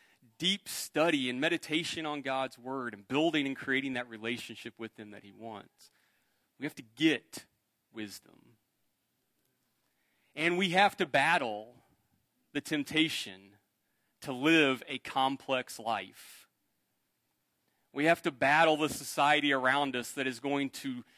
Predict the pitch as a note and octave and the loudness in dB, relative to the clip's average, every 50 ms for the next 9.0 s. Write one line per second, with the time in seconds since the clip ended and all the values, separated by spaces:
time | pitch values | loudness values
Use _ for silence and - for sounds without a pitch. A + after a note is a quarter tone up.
0 | - _ _ - - - - - - - D#3 D3+ F3 G3+ G3 F#3+ F#3+ F#3 E3+ D#3+ | -20 _ _ -8 -6 -4 -4 -6 -6 -6 0 4 4 6 6 6 4 2 2 0
1 | - - D#3 D3+ D#3 C#3+ C3 B2 A2 G#2+ A2 A2 - - - - - - - _ | 0 0 0 0 2 2 0 0 -2 -4 -4 -6 -8 -10 -8 -10 -10 -12 -16 _
2 | _ _ _ _ _ C#3 D3 D#3+ E3+ D#3 D#3 F#3 F#3+ F#3+ F3 E3+ F3+ G3 G3+ G3+ | _ _ _ _ _ 4 4 4 4 4 2 2 2 2 2 2 2 4 4 2
3 | G3 F#3+ D3+ - - F3 D#3+ C3+ B2 F3+ F3+ D#3+ - - E3 D#3+ D3 D3+ D3+ - | 2 0 -2 -4 -4 -4 -4 -2 -2 -2 -2 0 -2 0 4 4 4 4 2 0
4 | C#3 C#3 C3 - - C#3 B2 G#2+ G#2+ G2+ F#2+ F#2 F#2+ F#2+ - G2+ _ _ _ _ | -6 -8 -8 -6 -4 -4 -4 -4 -4 -8 -12 -14 -16 -18 -20 -20 _ _ _ _
5 | _ _ _ _ _ _ _ _ _ _ _ _ _ _ _ _ _ _ _ _ | _ _ _ _ _ _ _ _ _ _ _ _ _ _ _ _ _ _ _ _
6 | _ _ _ _ _ _ _ _ _ E3 F#3 G#3 G#3+ G#3 F#3 F#3 - - - G#3+ | _ _ _ _ _ _ _ _ _ 2 2 4 4 4 2 2 2 4 2 2
7 | - - A3+ G#3+ G3 F#3 E3 D3+ - - - G#3+ G#3 G#3+ A3+ A3+ A3 G#3 - F3+ | 2 4 4 4 4 4 2 0 -2 0 4 4 6 8 6 6 4 2 2 4
8 | G3+ G3+ F#3+ G3+ G3 - - F#3+ G3 F#3 F#3 - - F#3+ F#3 F3+ F3+ F3+ F3+ - | 4 4 4 2 -2 0 0 0 0 0 -2 -2 -2 0 0 0 -2 -4 -6 -10